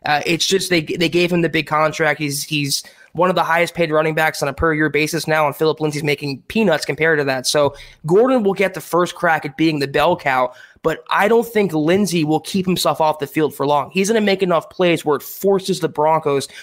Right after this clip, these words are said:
to make it more of a timeshare and make it more of an even split. So, um, to answer the question, Gordon will start out initially with more touches, but as Lindsay gets going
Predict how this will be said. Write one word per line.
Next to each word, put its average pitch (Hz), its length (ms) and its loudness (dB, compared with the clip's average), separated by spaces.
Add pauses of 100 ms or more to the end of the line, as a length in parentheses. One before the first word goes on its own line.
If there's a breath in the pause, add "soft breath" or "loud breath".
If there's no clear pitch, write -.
to 175 100 0
make 180 200 2
it 170 60 0
more 170 200 2
of 143 60 0
a 143 40 -8
timeshare 151 800 0
and 156 80 0
make 160 160 0
it 156 60 -6
more 160 180 0
of 151 80 0
an 143 120 -6
even 143 260 -6
split. - 420 -2
So, 139 320 0 (240 loud breath)
um, 127 300 -4
to 143 120 0
answer 180 220 0
the 175 80 -2
question, 165 460 0
Gordon 175 340 2
will 165 100 2
start 160 240 0
out 151 140 0
initially 165 480 0
with 151 140 -2
more 147 180 0
touches, 180 380 -2
but - 200 -2
as 156 300 0
Lindsay 156 300 -2
gets 139 200 -4
going 185 440 2